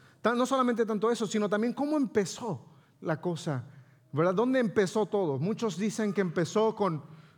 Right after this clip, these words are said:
con una teoría de científica que le llaman, este, el Big Bang, ¿no? Unos dicen que empezó la cosa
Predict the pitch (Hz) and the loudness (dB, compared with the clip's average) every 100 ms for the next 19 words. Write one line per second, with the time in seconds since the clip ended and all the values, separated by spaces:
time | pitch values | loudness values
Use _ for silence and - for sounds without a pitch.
0 | - - 175 160 170 202 214 208 190 214 | -20 -2 2 2 2 0 2 4 4 6
1 | 233 214 185 170 190 185 254 202 190 202 | 6 4 2 0 2 2 2 0 0 0
2 | 196 196 175 185 202 202 196 185 190 175 | 0 2 4 4 4 2 0 -2 -4 -2
3 | 170 165 175 160 151 180 208 160 208 196 | -2 -2 0 2 4 4 4 4 2 0
4 | 196 180 190 190 202 196 196 196 196 180 | -2 -2 -2 -2 -2 -2 -2 -2 -2 0
5 | 165 165 160 170 156 190 202 196 180 190 | 0 0 0 -2 -2 0 2 2 0 -4
6 | 175 180 160 | -4 -2 -4